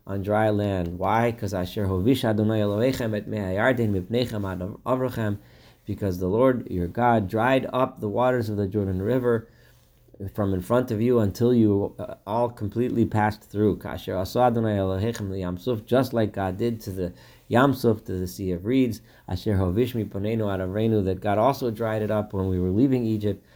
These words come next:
until we passed through that sea. And what's the reason for this? Why did God perform this miracle? And this is, um, this is a crucial,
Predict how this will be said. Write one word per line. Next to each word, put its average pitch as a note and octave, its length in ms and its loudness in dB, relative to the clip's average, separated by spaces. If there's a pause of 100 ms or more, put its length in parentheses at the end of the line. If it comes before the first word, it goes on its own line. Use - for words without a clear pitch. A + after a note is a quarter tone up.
(120)
until G#2+ 280 0
we A2 120 6
passed G#2 420 -2
through G2+ 180 -2
that F2+ 200 -2
sea. - 380 -8 (440)
And G2 160 2
what's C3+ 260 6
the A2+ 140 0
reason B2+ 400 0
for C3+ 180 -4
this? C3+ 320 -2 (280)
Why C3 280 6
did C3 220 0
God C3 300 0
perform B2+ 440 0
this A2+ 200 0
miracle? C#3+ 600 2 (1300)
And A2 180 4
this D#3+ 180 6
is, C3+ 240 2
um, A#2 320 0 (1080)
this D#3+ 180 2
is E3 320 0 (920)
a A2+ 120 -2
crucial, C#3+ 840 2